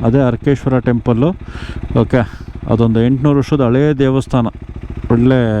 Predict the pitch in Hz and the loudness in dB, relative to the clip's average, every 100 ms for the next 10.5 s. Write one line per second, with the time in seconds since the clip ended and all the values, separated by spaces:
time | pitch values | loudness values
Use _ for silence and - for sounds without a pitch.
0 | 98 95 - - - - - - - - | -2 -6 -12 -12 -10 -8 -6 -6 -4 2
1 | 117 151 165 - 143 147 147 135 123 120 | 4 4 2 -2 0 2 2 2 2 0
2 | 123 139 113 107 - - - - - - | 0 0 2 0 -6 -14 -12 -12 -10 -10
3 | - - - - - - - - - - | -6 -6 -4 -4 -2 0 0 0 0 2
4 | - 139 120 - 170 165 160 143 135 196 | 4 4 2 2 2 4 2 2 2 2
5 | 165 - - - - - - - - - | 0 -6 -14 -14 -14 -14 -12 -10 -8 -6
6 | - - - - - - - - - - | -4 -4 -2 0 2 2 2 2 2 2
7 | - - - - - - - - - - | 2 2 2 2 2 2 2 2 2 2
8 | - - 135 123 123 113 110 101 95 90 | 2 2 0 2 2 4 2 0 0 -2
9 | - - - - - - - - 170 127 | -6 -8 -6 -4 -4 -2 0 2 2 4
10 | 127 160 143 139 160 | 2 2 2 0 0